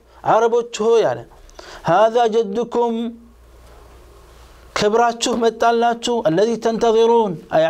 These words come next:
عزكم وشرفكم። የምታከብሩት ክብራችሁ፣ የምትወዱት፣ የምታከብሩት፣ የምታልቁት ሰው ይመጣላችሁ። فخرج المسلمون ተንጋግተው ሁሉም ከቤታቸው ወጡ።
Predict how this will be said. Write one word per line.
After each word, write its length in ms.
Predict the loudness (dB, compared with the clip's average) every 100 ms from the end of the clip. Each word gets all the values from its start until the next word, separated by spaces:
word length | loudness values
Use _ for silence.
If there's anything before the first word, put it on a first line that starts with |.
| -2 -2
عزكم 460 | -2 0 -2 -2
وشرفكم። 680 | -2 0 2 2 -2 -6 -8 -8 -20 -20 -20 -18 -4
የምታከብሩት 840 | -2 -2 0 -2 2 0 0 -2
ክብራችሁ፣ 560 | -2 0 2 0 0 -2 -2 -8 -20 -4
የምትወዱት፣ 720 | -2 -2 -2 0 0 0 -2 -2
የምታከብሩት፣ 680 | -6 -2 0 2 0 0
የምታልቁት 560 | -4 -2 2 0 0 -4
ሰው 140 | 2 2
ይመጣላችሁ። 760 | 2 -2 0 2 2 0 -2 -4 -4 -20 -20 -20
فخرج 420 | -6 -2 0 0 -2
المسلمون 800 | -4 -6 -6 -6 -4 -2 -4 -4 -10 -6
ተንጋግተው 540 | -4 -2 -4 -2 0
ሁሉም 320 | 2 0 -4
ከቤታቸው 540 | -4 -2 0 -2 -2 -4
ወጡ። 200 | -4